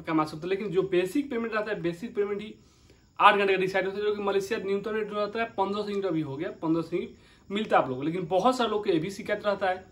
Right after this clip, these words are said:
कि भाई मलेशिया के अंदर में पन्द्रह सौ ringgit जो basic salary, लेकिन हमको पन्द्रह सौ ringgit भी नहीं मिल रहा है, हमको company तेरह सौ ringgit ही दे रही है, बारह सौ ringgit अभी दे रही है। जिनको जिनको ये बारह सौ, तेरह सौ ringgit जो मिल रहा है, हज़ार ringgit मिल रहा है, जो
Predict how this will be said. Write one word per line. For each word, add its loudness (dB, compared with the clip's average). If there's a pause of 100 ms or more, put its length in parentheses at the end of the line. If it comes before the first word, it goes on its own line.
(880)
कि -2
भाई 4 (580)
मलेशिया 2
के 0
अंदर 2
में 2
पन्द्रह 0
सौ -6
ringgit 0
जो 4
basic -2
salary, 4
लेकिन 0
हमको 0
पन्द्रह 2
सौ -4
ringgit 0
भी 0
नहीं 0
मिल -2
रहा -4
है, -12 (460)
हमको -2
company 2
तेरह 4
सौ 0
ringgit 4
ही -6
दे 0
रही 0
है, -10
बारह 8
सौ 0
ringgit 2
अभी 0
दे -2
रही 0
है। -6
जिनको -4
जिनको -4
ये 2
बारह 4
सौ, -4
तेरह -2
सौ -4
ringgit -4
जो 0
मिल 0
रहा 2
है, -4
हज़ार 0
ringgit 0
मिल -2
रहा 2
है, -4
जो 0